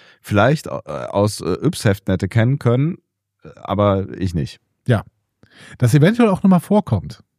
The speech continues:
Speaker 1: Es ist tatsächlich, äh, ganz interessant, dass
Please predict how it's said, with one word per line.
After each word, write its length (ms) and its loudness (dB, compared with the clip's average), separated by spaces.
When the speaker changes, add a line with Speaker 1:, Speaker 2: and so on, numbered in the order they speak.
Speaker 1:
Es 160 2
ist 100 -2
tatsächlich, 680 -2
äh, 460 0
ganz 220 0
interessant, 480 -2
dass 240 -4